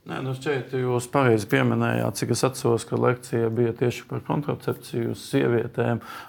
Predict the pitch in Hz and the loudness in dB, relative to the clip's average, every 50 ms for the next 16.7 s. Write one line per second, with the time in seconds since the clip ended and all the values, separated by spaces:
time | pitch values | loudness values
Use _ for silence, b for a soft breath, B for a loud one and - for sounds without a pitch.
0 | B - 120 117 113 113 - 120 120 - - 131 123 123 117 117 - - 120 113 | B -2 0 0 0 0 0 -2 -2 0 -2 0 0 2 0 0 -2 -2 -4 -4
1 | - - 127 117 110 120 131 131 - - 117 - - 127 117 113 107 - 127 - | -4 -4 -4 -2 0 -2 -2 -2 -6 -10 -12 -8 -4 -2 -2 -2 -2 -4 -4 -2
2 | 131 120 - - 117 - - 127 117 113 110 113 - _ - - - _ _ - | 0 0 0 -2 -6 -4 -2 -2 -2 -2 -4 -6 -10 _ -20 -20 -20 _ _ -8
3 | 117 113 120 117 117 120 123 131 127 120 - 131 113 113 120 113 113 117 123 123 | -6 -6 -4 -2 0 2 4 4 2 2 2 0 0 2 0 0 0 0 0 0
4 | - - 123 113 107 110 131 139 131 123 123 123 135 151 151 - 127 120 120 120 | -2 -2 -2 -2 2 4 6 6 6 6 4 4 4 2 2 2 2 2 4 2
5 | 120 120 - 131 113 - - 127 117 107 107 110 - - - 139 120 113 - 127 | 2 0 0 -2 -2 -2 -2 -4 -2 -2 -4 -6 -8 -6 -2 -2 -2 0 -2 -4
6 | - - 123 113 - - - 120 117 113 117 117 117 120 131 127 127 127 123 110 | -4 -2 -4 -4 -4 -4 -2 -2 -2 0 0 0 0 0 0 0 0 -2 -4 -6
7 | - - - - 110 - 131 107 B B B B B B 127 127 127 131 127 131 | -4 -6 -6 -6 -6 -6 -8 -8 B B B B B B 2 4 4 4 2 0
8 | 131 - - - - - - - - - - - 120 - - 117 113 113 - 120 | -4 -6 -6 -6 -6 -6 -6 -6 -6 -8 -8 -10 -6 -4 -2 -2 -2 -2 -2 -4
9 | 110 110 - - 151 165 - - 139 B B B B B B - 131 117 110 120 | -4 -4 -2 0 2 2 2 0 -2 B B B B B B -4 -2 2 2 4
10 | 135 139 127 117 113 110 120 120 123 127 123 113 107 104 104 - - - - 123 | 4 4 4 4 4 4 4 4 4 2 2 0 -2 -2 -6 -10 -8 -4 -2 0
11 | 131 147 175 180 170 175 - 180 180 170 165 160 156 147 139 127 120 - 120 113 | 0 2 2 0 0 2 2 2 2 2 0 0 0 0 -2 -2 -4 -4 -6 -4
12 | 110 110 113 113 104 107 110 107 107 110 107 104 107 101 110 117 120 123 113 104 | -2 -2 -2 -2 0 0 0 0 2 0 0 0 -2 -2 0 0 2 2 0 0
13 | 104 110 113 - - - 110 - - - 120 113 110 127 131 - 151 151 151 147 | -2 -4 -6 -6 -6 -6 -6 -6 -6 -6 -4 -2 -2 -4 -4 -2 -2 -2 -2 -2
14 | - 139 131 120 113 107 110 113 - - 127 120 120 - - 127 123 120 - - | -4 -4 -4 -4 -4 -4 -6 -8 -6 -6 -6 -6 -6 -6 -4 -4 -4 -4 -6 -10
15 | 135 - 117 113 113 113 113 113 113 117 117 131 131 131 - 110 120 123 - 123 | -8 -6 -4 -4 -4 -4 -4 -4 -6 -4 -4 -6 -6 -6 -6 -8 -10 -10 -12 -14
16 | - 127 117 117 123 127 - 127 123 120 117 113 110 | -12 -10 -10 -10 -8 -6 -4 -4 -2 -2 -4 -6 -6